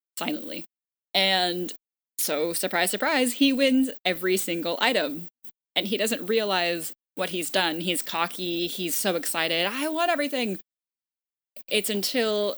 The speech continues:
the person announcing his winning says, "Your donation is the largest we've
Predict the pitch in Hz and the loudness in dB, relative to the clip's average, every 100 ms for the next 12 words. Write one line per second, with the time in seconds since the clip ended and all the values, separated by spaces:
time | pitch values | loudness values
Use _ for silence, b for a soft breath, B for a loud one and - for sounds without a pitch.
0 | 196 - 185 175 175 196 185 190 170 170 | -8 -8 -6 -6 -6 -4 -4 -2 -4 -6
1 | - _ 190 175 175 - 170 165 170 180 | -12 _ 0 2 2 0 -2 -2 -4 -4
2 | 170 160 196 165 165 - 165 156 151 - | -4 -2 -4 -2 -4 -4 -2 -2 -4 -8
3 | 196 240 214 190 190 202 175 160 165 190 | -2 0 0 0 -2 -4 -4 -4 -4 -2
4 | 196 - - 165 165 | -2 -4 -4 -4 -4